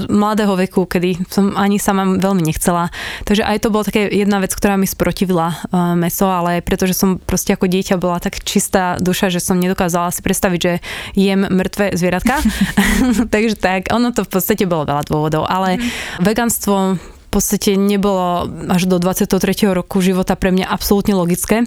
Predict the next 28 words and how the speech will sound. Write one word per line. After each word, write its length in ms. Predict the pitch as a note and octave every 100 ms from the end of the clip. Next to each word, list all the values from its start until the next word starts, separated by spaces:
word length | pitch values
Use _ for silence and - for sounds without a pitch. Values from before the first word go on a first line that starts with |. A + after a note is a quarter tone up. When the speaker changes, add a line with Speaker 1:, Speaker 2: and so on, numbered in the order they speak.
| - - - - - -
Speaker 1:
Takže 280 | - F#3+ F#3+
som 360 | F#3+ G#3 G3 G3
nejakým 260 | F#3+ F#3
spôsobom 400 | G#3 G#3+ - G3+ G3
ignorovala, 640 | F3+ G3 G3+ F#3 F3+ F3
nejak 160 | F3 F3+
som 180 | - F#3
to 200 | - F#3
neriešila 540 | F3+ F3 F3+ F#3 F#3 F3
vtedy, 320 | F#3+ F3+ G#3
veď 340 | F#3+ F3 E3 - - -
predstavme 380 | - F#3 - F#3+
si, 160 | F3 F#3+
toto 240 | F#3 G3
bolo 160 | F3+ F3
jedenásť 340 | F#3 G3+ F#3+
rokov 220 | F#3+ F#3
dozadu, 340 | F3 F#3 G3 G3+ A#3+ -
teraz 240 | - F#3+ -
prezrádzam 500 | G3 F3+ F#3+ F3+ F3
môj 100 | E3+
vek, 220 | B3 -
ale 320 | A#3 A#3+ F#3+ - - - A3+
<laughs> 320 | G#3+ A#3 A#3+ - - - - -
bolo 200 | G#3+ B3
to 140 | C#4 C#4
niečo, 400 | G#3+ G#3 - B3
čo 640 | - A3+ G#3 G3+ G3+